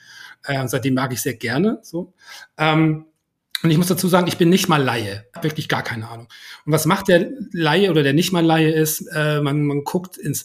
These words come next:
Internet, irgendwelche Top-Listen und ja, dann habe ich blind was rausgesucht, was ich auch vom, von der Gestaltung her ganz schön fand, auch weil es wahrscheinlich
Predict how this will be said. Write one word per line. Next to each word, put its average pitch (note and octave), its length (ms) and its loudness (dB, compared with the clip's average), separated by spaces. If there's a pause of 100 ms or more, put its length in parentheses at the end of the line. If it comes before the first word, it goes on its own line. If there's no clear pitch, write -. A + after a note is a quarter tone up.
Internet, E3+ 840 0
irgendwelche D3 640 0 (400)
Top-Listen F#3 1200 2
und C#3+ 480 -2
ja, B2 360 -8
dann B2+ 100 -4
habe D3+ 80 0
ich - 120 -12
blind E3+ 200 -2
was - 160 -4
rausgesucht, A#2+ 640 -2
was C3+ 160 -6
ich C#3+ 160 -8 (340)
auch E3 140 -4
vom, F#3 420 -2 (320)
von - 140 -2
der A3 80 4
Gestaltung A3 400 0
her C3+ 100 2
ganz A#2 160 -6
schön A#2+ 220 -6
fand, D3 280 -2
auch - 120 -6
weil D#3+ 80 2
es C#3+ 100 -4
wahrscheinlich D#3+ 400 -2